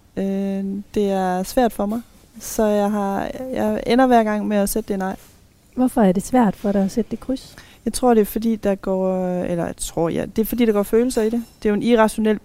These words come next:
Speaker 1: øh, beslutning, jeg tager, fordi den rationelle beslutning er jo, at hvis der er nogen, der kan bruge det, så er der selvfølgelig nogen, der skal have det. Øh,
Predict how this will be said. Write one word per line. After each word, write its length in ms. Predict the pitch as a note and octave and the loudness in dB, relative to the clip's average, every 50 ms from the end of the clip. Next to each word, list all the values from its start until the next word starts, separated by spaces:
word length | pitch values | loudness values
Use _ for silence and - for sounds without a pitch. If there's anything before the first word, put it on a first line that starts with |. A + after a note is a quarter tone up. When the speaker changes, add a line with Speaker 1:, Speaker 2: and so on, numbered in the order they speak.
| - - | -10 -10
Speaker 1:
øh, 260 | - - F#3 F#3 F#3 | -4 -2 0 0 0
beslutning, 500 | F3+ - G3+ - - A#3 A3+ - G3 F3 | 0 -2 -4 -2 -2 -2 -2 -2 -2 -2
jeg 120 | F3 E3+ - | -4 -4 -4
tager, 380 | - - A3+ G#3 F#3 E3+ E3+ | -2 -2 0 0 0 0 -2
fordi 320 | D#3+ - - - G3 G#3 G#3 | -6 -6 -6 -4 -4 -2 -2
den 160 | G3+ F#3+ F#3 | -2 -2 0
rationelle 400 | - G3+ G#3+ - - G#3+ G#3 G3+ | 0 0 0 0 0 0 0 0
beslutning 440 | F#3+ - - - A3 G#3 G#3 F#3+ - | -2 -4 -4 -4 -4 -2 -2 -2 0
er 140 | - F3 F3+ | 2 2 2
jo, 260 | F#3+ G3+ G#3 G#3+ G#3+ - | 2 2 0 -2 -4 -2
at 200 | - F#3 F#3 F3+ E3+ - | -2 -2 -2 -2 -4 -4
hvis 180 | - G3 G3 - | -4 -4 -2 0
der 100 | - F#3+ | 0 0
er 40 | F#3+ | 0
nogen, 300 | G3 G3+ G#3+ A3+ A#3 A3+ | 2 2 2 2 2 2
der 80 | G#3 | 0
kan 160 | G3 - F3+ | 0 -2 -4
bruge 280 | F3+ - G3+ G#3+ A3+ A#3+ | -2 -2 0 0 2 2
det, 140 | B3 B3 A3 - _ _ _ _ _ _ _ _ - - | 2 0 0 -4 _ _ _ _ _ _ _ _ -14 -10
så 360 | A3+ - - - A3 G#3 G#3+ F#3+ - - - - _ _ - - _ _ - - - - | -8 -2 2 4 4 4 4 0 -6 -14 -20 -20 _ _ -20 -20 _ _ -10 -10 -4 2
er 140 | - G3 | 4 4
der 80 | F#3 F#3 | 4 4
selvfølgelig 400 | F#3 - G#3 - A3 G3+ G#3 G#3 | 4 2 2 2 2 2 4 2
nogen, 160 | G3 F#3+ G3 | 2 2 0
der 60 | G3 | -2
skal 180 | G3 - - F3 | -2 -4 -4 0
have 140 | D#3+ D#3+ D3+ | 2 2 2
det. 120 | D#3 D#3+ D#3+ - _ _ _ _ _ _ _ _ _ _ | 0 -2 -6 -10 _ _ _ _ _ _ _ _ _ _
Øh, 580 | - F#3+ F#3 F3+ F3+ F3+ F3+ F3+ F3+ F3+ F#3 | -6 -4 -4 -4 -4 -6 -6 -6 -6 -8 -8